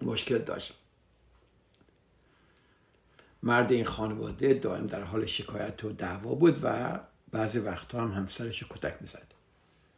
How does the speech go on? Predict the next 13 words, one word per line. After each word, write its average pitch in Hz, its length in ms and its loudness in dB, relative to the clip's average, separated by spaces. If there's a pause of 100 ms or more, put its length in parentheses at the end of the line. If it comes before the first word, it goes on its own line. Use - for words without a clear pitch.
(520)
این 139 160 2
بچه‌ها 131 420 4
در 127 140 4
این 139 160 8
محیط 127 420 2
بسیار 117 760 2 (480)
خوشنود، 175 720 6 (840)
معذرت 120 420 4
می‌خوام، 107 260 -2
بسیار 107 360 -2
خشن 160 720 6 (960)
و 117 320 4 (720)
محیط 120 500 2